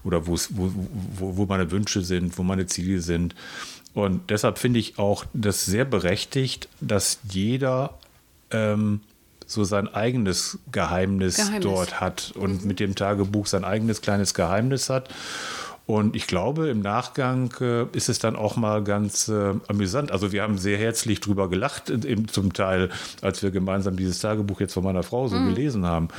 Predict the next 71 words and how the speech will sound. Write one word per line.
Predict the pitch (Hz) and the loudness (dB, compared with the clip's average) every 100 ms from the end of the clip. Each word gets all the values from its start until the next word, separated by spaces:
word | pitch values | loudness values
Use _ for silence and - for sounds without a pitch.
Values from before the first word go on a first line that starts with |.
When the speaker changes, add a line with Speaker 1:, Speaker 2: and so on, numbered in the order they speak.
| - - - | -12 -14 -8
Speaker 1:
Dann | - 90 | -4 -2
gibt's | 120 - | 0 0
natürlich | 113 226 233 | 0 0 0
diese | 147 107 | 2 2
Wünsche, | 98 95 - 87 | 2 0 0 0
ich | - 85 | 0 0
wünsche | 90 87 | -2 0
mir | 85 | -2
ein | 78 | 0
Pferd, | 90 82 - - | 2 0 -2 -8
Speaker 2:
Ja, | - 117 | -2 -2
Speaker 1:
ne? | 147 | -2
So, | - | 0
Speaker 2:
genau. | 85 240 | 2 2
Speaker 1:
und | 85 87 - | 2 0 -2
ganz | 120 - | -2 -2
dringend. | 101 98 98 - | 0 0 0 0
Und | 104 92 101 | -2 0 0
dann | 107 120 | 0 0
ist | 120 107 | 0 0
es | 92 | -2
in | - 101 | 0 0
der | |
Schule, | 98 123 113 | 2 2 2
ist | 127 - | 0 -2
es | 131 - | -4 -2
so | - 220 226 220 | 0 2 2 0
schlecht | - - 208 - - | 0 0 0 -2 -6
im | 165 | -2
Augenblick | - 180 165 160 - | 0 0 2 0 0
und | 147 156 | -2 0
ich | 127 | -2
hab | 117 | -2
mich | 117 113 | 0 0
Speaker 2:
Mhm. | |
Speaker 1:
erst | 104 - | 0 0
einmal | 101 92 | 0 0
verliebt | 90 85 90 - | 0 0 0 0
und | 82 | -4
es | - | -6
ist | - | -4
Drama. | 73 73 73 - - - 185 | 0 2 0 -2 -8 -4 -2
Speaker 2:
Mhm. | 175 | 0
Speaker 1:
So, | 95 92 | 0 2
und | 87 | 2
das | 113 | 2
sind | 139 120 | 0 2
ja, | 117 110 | 2 2
das | 110 - | 0 0
ist | 127 | 0
ja | |
das | 117 - | 0 0
komplette | 117 127 123 | 0 2 2
Leben, | 110 120 131 131 - - 185 | 2 2 2 0 -2 -6 -4
Speaker 2:
Mhm. | 180 | 0
Speaker 1:
äh, | 123 110 | 0 2
was | 113 - | 0 0
da | 120 | 0
so | 113 | 0
passiert | 107 113 - 202 - | 0 0 2 0 2
in | 101 | 2
der, | 107 | 2
in | 90 | 2
der | 95 90 | 0 0
Zeit, | - 90 87 - | 0 0 0 0
äh, | 104 101 | -2 0
wenn | 95 | 0
man's, | 95 90 - | 0 0 -2
wenn | 95 | 0
man's | 90 87 - | 2 0 0
notiert. | 92 - 87 85 | -2 0 0 0